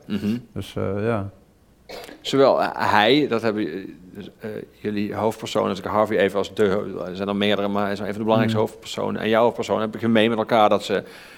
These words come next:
Speaker 1: een zeer ge-, laat ik zeggen, op zijn minst getroubleerde of ingewikkelde relatie hebben met een, eh, dominante vader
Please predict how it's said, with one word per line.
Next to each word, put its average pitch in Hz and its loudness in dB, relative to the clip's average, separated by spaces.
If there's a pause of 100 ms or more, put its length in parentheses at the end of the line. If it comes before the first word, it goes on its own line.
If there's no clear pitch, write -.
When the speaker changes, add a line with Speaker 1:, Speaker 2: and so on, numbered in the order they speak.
(300)
Speaker 1:
een 110 -2
zeer 139 6
ge-, - -4 (360)
laat 101 -4
ik 101 -8
zeggen, 104 -2 (340)
op - -14
zijn 113 0
minst 127 0
getroubleerde 120 6
of 110 -6
ingewikkelde 123 2
relatie 113 4
hebben 110 4
met 107 0
een, 104 -2
eh, 104 -6
dominante 123 4
vader 120 4